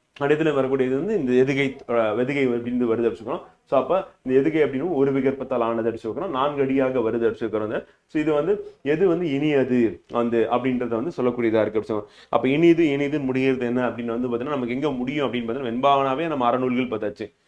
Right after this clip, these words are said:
அப்ப அறநூல்கள் இருக்கிறது வந்து பாத்தீங்கன்னா, இனியவை நாற்பது அப்படின்றது அதுல இனிது அப்படின்னு சொல்லி முடியக்கூடிய ஒரு பாடலாக கூட இது வந்து இருக்கலாம் அப்படின்னு சொல்லி பாக்குறோம். So, அடுத்து சிந்தியல் என்பா அப்படின்னு சொல்லி பாக்குறோம்.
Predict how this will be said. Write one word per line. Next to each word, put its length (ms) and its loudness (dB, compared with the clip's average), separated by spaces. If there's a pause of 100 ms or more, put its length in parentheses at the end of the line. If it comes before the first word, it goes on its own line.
(100)
அப்ப 200 2
அறநூல்கள் 600 0
இருக்கிறது 500 0
வந்து 0 -
பாத்தீங்கன்னா, 420 -2 (300)
இனியவை 380 2
நாற்பது 520 2
அப்படின்றது 300 0
அதுல 240 0
இனிது 420 0
அப்படின்னு 80 -4
சொல்லி 220 -8
முடியக்கூடிய 580 -2 (160)
ஒரு 220 2
பாடலாக 400 4
கூட 180 0
இது 120 0
வந்து 180 -2
இருக்கலாம் 400 0
அப்படின்னு 180 -16
சொல்லி 80 -6
பாக்குறோம். 380 -6 (140)
So, 160 4
அடுத்து 300 -2
சிந்தியல் 180 2
என்பா 260 4
அப்படின்னு 280 0
சொல்லி 180 -6
பாக்குறோம். 220 -8